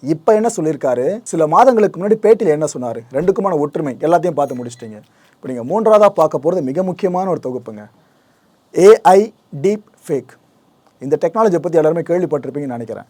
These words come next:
நிறைய பிரபலமான நடிகைகள் சார்ந்து ஆபாசமா நிறைய சித்தரிப்புகளை இந்த டெக்னாலஜி யூஸ் பண்ணி பல பேர் சித்தரிச்சு போட்டுட்டு இருக்காங்க. ஒரு ஒரு நாள் எக்ஸ் தளத்துல ஒவ்வொரு நடிகை பேரா இப்ப மேல ட்ரெண்டிங்ல வந்துகிட்டு இருக்கு. அது காரணம், ஆபாசமான நிறைய காட்சிகள்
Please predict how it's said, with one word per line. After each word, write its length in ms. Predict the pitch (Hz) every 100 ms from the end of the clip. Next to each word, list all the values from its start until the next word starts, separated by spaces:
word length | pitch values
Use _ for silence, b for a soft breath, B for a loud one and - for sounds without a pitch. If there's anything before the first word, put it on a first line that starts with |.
| _ _ _ _
நிறைய 380 | - 120 160 190
பிரபலமான 600 | 190 185 180 185 202 226
நடிகைகள் 440 | 190 165 202 185 160
சார்ந்து 440 | 156 151 139 120 -
ஆபாசமா 580 | 131 185 196 196 185
நிறைய 320 | 170 143 180 180 165
சித்தரிப்புகளை 600 | 156 196 180 135 131 196
இந்த 220 | 214 151 170
டெக்னாலஜி 400 | 160 220 208 165
யூஸ் 140 | 160 -
பண்ணி 160 | 190
பல 200 | 175 196
பேர் 200 | 226 220
சித்தரிச்சு 340 | 175 180 156 139
போட்டுட்டு 200 | 139 113
இருக்காங்க. 360 | 113 113 104 - b b b -
ஒரு 300 | 127 180 220
ஒரு 80 |
நாள் 240 | 202 208 170
எக்ஸ் 280 | 165 - -
தளத்துல 400 | 170 165 190 233
ஒவ்வொரு 360 | 143 170 175
நடிகை 400 | 131 143 196 220
பேரா 440 | 220 185 180 196 233
இப்ப 200 | 220 156
மேல 200 | 160 180
ட்ரெண்டிங்ல 440 | 151 170 190 147
வந்துகிட்டு 220 | 139 135
இருக்கு. 240 | 120 113 104
அது 180 | 123 135
காரணம், 460 | 156 180 180 202 220 b b
ஆபாசமான 720 | - 151 196 202 214 208 226
நிறைய 360 | 170 139 196 208
காட்சிகள் 500 | 151 156 131 143 214